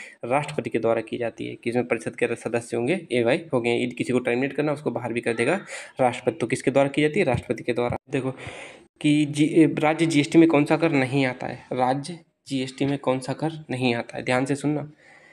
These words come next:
कि मनोरंजन कर, मनोरंजन कर, विलासिता कर, मनोरंजन कर, विलासिता कर। राज्य क्या है? राज्य जीएसटी में कौन सा कर नहीं आता? देखो जो राज्य जीएसटी में कौन कौन से कर शामिल हैं?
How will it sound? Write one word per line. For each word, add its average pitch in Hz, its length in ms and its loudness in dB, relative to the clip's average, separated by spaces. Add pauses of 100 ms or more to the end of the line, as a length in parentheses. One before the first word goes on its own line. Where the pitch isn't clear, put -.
(460)
कि 131 420 -6 (100)
मनोरंजन 147 680 4
कर, 156 320 -4 (260)
मनोरंजन 143 540 4
कर, 151 280 -6 (100)
विलासिता 131 520 2
कर, 156 340 -2 (800)
मनोरंजन 139 500 4
कर, 160 160 2
विलासिता 123 500 0
कर। 156 200 -2 (720)
राज्य 139 360 2
क्या 160 140 2
है? 170 60 2
राज्य 143 280 2
जीएसटी 131 280 0
में - 80 4
कौन 135 120 6
सा 139 120 4
कर 139 100 4
नहीं 131 220 2
आता? 123 180 0
देखो 156 340 2 (300)
जो 131 300 6
राज्य 156 300 4
जीएसटी 151 380 2
में 151 220 4
कौन 160 160 4
कौन 147 140 4
से 135 100 2
कर 123 180 2
शामिल 120 240 0
हैं? 117 120 -4